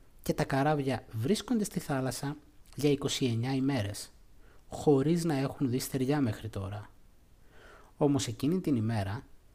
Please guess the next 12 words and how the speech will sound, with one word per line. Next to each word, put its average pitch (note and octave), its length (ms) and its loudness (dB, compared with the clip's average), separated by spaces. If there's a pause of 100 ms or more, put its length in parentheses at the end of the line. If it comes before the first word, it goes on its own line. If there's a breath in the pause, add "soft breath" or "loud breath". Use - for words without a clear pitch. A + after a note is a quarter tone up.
(280 soft breath)
οι C#3 200 2
άντρες F3+ 440 -2 (200)
βλέπουν D#3+ 580 0
επίσης D3 640 -2
μεγάλα C3 680 2
σμήνη B2 420 0
πουλιών C3+ 420 -2
στον G#2+ 220 -6
ουρανό. F#2+ 440 -6 (1200 soft breath)
Τότε G3+ 300 2
ο F#3 60 4
Κολόμβος B2 720 -2